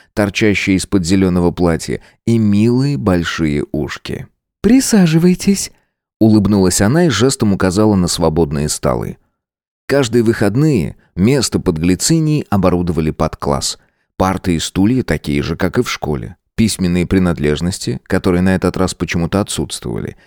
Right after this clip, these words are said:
Сев рядом с белокурой Ай, удивлённо посмотрел на учительницу. «Сегодня просто поговорим, Цукико-кун», улыбнулась она и лукаво подмигнула. Это заметил не только я,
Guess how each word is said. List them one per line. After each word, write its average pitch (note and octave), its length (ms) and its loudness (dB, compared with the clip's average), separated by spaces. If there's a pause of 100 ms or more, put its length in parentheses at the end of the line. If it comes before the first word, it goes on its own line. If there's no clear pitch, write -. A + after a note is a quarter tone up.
(160)
Сев G2+ 440 0
рядом F2 340 0
с D2+ 80 -4
белокурой D#2+ 720 0
Ай, A#2+ 300 0 (240)
удивлённо A#2+ 640 2
посмотрел F2 560 0
на F2 160 0
учительницу. C2+ 840 -4 (580)
«Сегодня G3 760 2
просто F3+ 420 2
поговорим, C3+ 760 2 (260)
Цукико-кун», C3 1300 0 (240)
улыбнулась F#2+ 640 4
она G2 440 0 (140)
и A2+ 120 4
лукаво C#3 520 2
подмигнула. D#2+ 760 0 (480)
Это G#2 240 0
заметил G#2+ 400 0
не A2+ 160 0
только A2 340 0
я, A#2 300 0